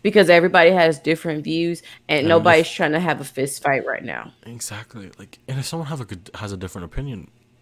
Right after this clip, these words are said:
Speaker 2: um, like, they don't, you, you have no right to change it.
Speaker 1: You have no right to force your opinion onto somebody else.
Speaker 2: Exactly. It's like, it's their opinion. That's why it's called theirs.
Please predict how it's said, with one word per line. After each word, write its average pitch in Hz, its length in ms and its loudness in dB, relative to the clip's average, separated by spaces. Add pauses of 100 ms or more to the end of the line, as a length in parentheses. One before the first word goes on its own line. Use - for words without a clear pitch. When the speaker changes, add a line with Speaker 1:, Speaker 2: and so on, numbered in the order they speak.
(220)
Speaker 2:
um, 92 320 -14
like, 82 120 -20 (1300)
they 107 100 -18 (120)
don't, 147 300 -8 (220)
you, 127 180 -12 (220)
you 113 100 -10
have 113 240 -10
no 104 160 -10
right 101 240 -10
to 92 100 -14
change 95 360 -14
it. 71 180 -18 (1120)
Speaker 1:
You 165 160 -4
have 185 80 -4
no 180 100 -2
right 175 140 2
to 139 60 -12
force - 420 0
your 151 100 2
opinion 147 340 -2
onto 139 140 -8
somebody 139 380 -2
else. - 320 -6
Speaker 2:
Exactly. 123 600 -16 (720)
It's - 160 -14
like, 131 200 -14
it's 107 240 -14
their 123 200 -2
opinion. 104 600 -6
That's 98 180 -10
why 110 60 -2
it's 101 100 -6
called 104 300 -4 (100)
theirs. 107 480 -2